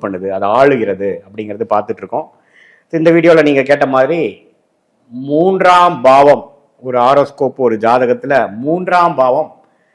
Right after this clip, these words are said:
என்ன ஒரு பாதிப்பு, என்ன ஒரு தாக்கத்தை மனிதனோட வாழ்க்கையில கொடுக்குதுன்னு கேக்குறீங்க. So, இப்போ ல-, இப்போ starting of horoscope என்ன? ஜாதகத்தோட ஆரம்ப பாவம் என்ன?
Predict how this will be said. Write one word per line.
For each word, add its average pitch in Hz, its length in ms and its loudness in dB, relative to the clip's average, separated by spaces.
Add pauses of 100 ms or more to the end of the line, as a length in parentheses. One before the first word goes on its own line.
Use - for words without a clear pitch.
(180)
என்ன 170 440 2
ஒரு 139 260 2
பாதிப்பு, 135 540 -2
என்ன 135 180 -2
ஒரு 131 200 2
தாக்கத்தை 143 560 -2
மனிதனோட 131 360 -6 (140)
வாழ்க்கையில 117 340 -10
கொடுக்குதுன்னு 110 440 -16
கேக்குறீங்க. 87 440 -18 (500)
So, 131 320 0
இப்போ 127 160 -4
ல-, 123 260 -2
இப்போ 127 340 0
starting 175 460 0
of 170 160 2
horoscope 143 480 0
என்ன? 123 500 -6 (180)
ஜாதகத்தோட 147 560 2
ஆரம்ப 151 520 2
பாவம் 131 300 2
என்ன? 120 420 -10